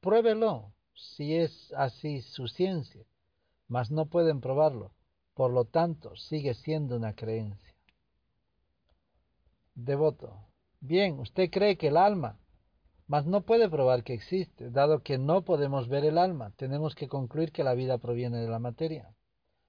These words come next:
Srila Prabhupada, ustedes no pueden ver el alma con sus sentidos burdos,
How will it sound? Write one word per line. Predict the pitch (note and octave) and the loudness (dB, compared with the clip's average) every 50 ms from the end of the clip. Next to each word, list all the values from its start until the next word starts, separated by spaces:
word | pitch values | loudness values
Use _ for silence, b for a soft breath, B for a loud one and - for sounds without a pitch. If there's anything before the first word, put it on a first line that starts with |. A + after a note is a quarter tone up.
| _ _ | _ _
Srila | _ - D3+ C#3+ D3 C#3 | _ -6 0 2 2 2
Prabhupada, | C3 - C3 B2+ A#2 C3+ C3 | 2 2 0 0 0 0 -2
ustedes | D3 D3+ B2 - - - G3 A3 B3 A#3+ G#3 D#3 | -2 -2 -6 -8 -4 2 4 4 6 6 4 2
no | D3 C#3 B2 | 0 -2 -2
pueden | - C#3+ C3+ C3 B2+ A#2+ | -2 -2 -2 -2 0 0
ver | A#2+ A#2+ A2+ | 2 2 2
el | A#2 A2+ A#2 | 2 2 0
alma | A2+ A2+ A2 G#2+ G#2 G#2+ G#2 - | 0 -2 -2 -4 -8 -10 -12 -12
con | - C3 B2 A2 | -8 -8 -8 -6
sus | - C#3 A#2 - | -6 -8 -8 -8
sentidos | - B2+ B2 A#2 - C#3+ C3+ C3+ A#2+ G2 | -6 -8 -8 -6 -6 -4 -4 -4 -4 -4
burdos, | G#2+ A#2+ C3+ B2 A#2 G#2+ G#2 G#2+ - - - | -4 -4 -4 -4 -6 -8 -12 -14 -18 -20 -20